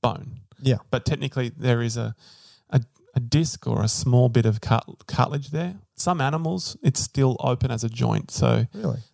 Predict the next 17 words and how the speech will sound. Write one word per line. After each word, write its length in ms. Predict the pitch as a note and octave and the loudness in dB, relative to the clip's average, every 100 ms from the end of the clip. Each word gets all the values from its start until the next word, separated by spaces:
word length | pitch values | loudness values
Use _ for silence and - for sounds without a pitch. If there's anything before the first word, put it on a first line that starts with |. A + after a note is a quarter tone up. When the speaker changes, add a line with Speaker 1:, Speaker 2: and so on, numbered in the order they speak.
| _ | _
Speaker 1:
the 240 | B2 A#2+ B2 | 4 4 4
baleen 580 | B2 C3 C3 B2+ B2 | 2 0 0 -2 0
whales. 560 | A#2 A#2+ E3+ G#3 - - _ _ | 2 2 0 -4 -8 -16 _ _
Speaker 2:
Oh, 140 | - E3+ | 2 4
yeah, 220 | D3 B2 | 4 4
and 120 | B2 | 4
we're 80 | C3+ | 4
all 140 | C#3 B2+ | 4 2
familiar 420 | - B2 A#2 A2+ | 0 0 0 0
with 140 | G#2+ | 0
that. 260 | A#2 A#2 A2+ D#3 - - | 2 2 0 -6 -12 -4
Speaker 1:
Well, 80 | |
these 200 | C3+ D#3 D3 | -2 -2 -4
are 40 | |
the, 140 | B2+ B2+ A#2+ - _ C3 _ _ _ _ _ _ | -6 -8 -14 -20 _ -20 _ _ _ _ _ _
these 320 | C#3 C#3+ C3 - | 0 0 -4 -6
are 360 | A#2 A2+ A2 | -2 2 0